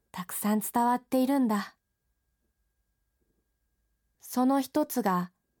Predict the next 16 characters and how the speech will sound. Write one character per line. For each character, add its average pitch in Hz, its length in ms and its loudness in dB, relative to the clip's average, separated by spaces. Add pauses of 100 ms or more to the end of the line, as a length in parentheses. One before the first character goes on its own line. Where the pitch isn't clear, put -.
(240)
ホ - 220 -8
ク 214 200 0
レ 220 200 0
ア。 214 180 -2 (1600)
ハ 208 200 -2
ワ 240 180 2
イ 262 60 2
語 262 140 2
で 254 260 2 (640)
ホ 262 180 -4
ク 240 180 0
は 175 280 0 (340)
星、 - 580 -8 (1000)
レ 254 160 2
ア 240 140 4
は 175 300 0